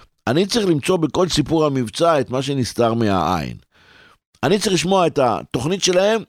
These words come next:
ולהתחיל לדמיין ולראות מה שאף אחד אחר לא רואה. ואתה יודע, טעות יכולה לגרום ל-,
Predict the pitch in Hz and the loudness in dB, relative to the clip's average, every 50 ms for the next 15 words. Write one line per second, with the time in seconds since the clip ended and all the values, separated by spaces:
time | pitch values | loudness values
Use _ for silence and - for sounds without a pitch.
0 | - - 113 113 113 110 - 156 180 185 170 135 131 131 123 117 117 110 117 123 | -6 -4 -2 -2 -2 -4 -4 0 0 0 2 2 2 0 2 2 2 2 4 4
1 | 143 165 180 185 170 135 127 131 131 139 143 165 170 131 160 160 131 - 135 - | 4 2 0 -2 -2 -2 -2 -2 -2 0 0 -2 -2 -2 -4 -4 -2 -4 -4 -2
2 | - 208 208 190 - 175 160 151 127 156 151 139 131 131 127 117 101 95 98 113 | -4 -4 -4 -4 -4 -2 -2 -2 0 0 0 2 2 2 2 2 2 2 2 0
3 | 120 143 170 - - - _ _ _ _ _ _ _ _ _ _ _ _ _ - | 0 -2 -8 -10 -14 -20 _ _ _ _ _ _ _ _ _ _ _ _ _ -20
4 | _ _ _ _ - _ - 110 117 107 - 147 185 175 - - 131 165 214 240 | _ _ _ _ -20 _ -4 -2 -2 0 0 0 0 2 2 4 4 6 6 4
5 | 214 - 143 113 127 131 139 151 147 135 139 160 156 147 139 131 123 107 | 2 0 -2 0 2 2 2 2 2 0 0 0 2 2 2 2 2 0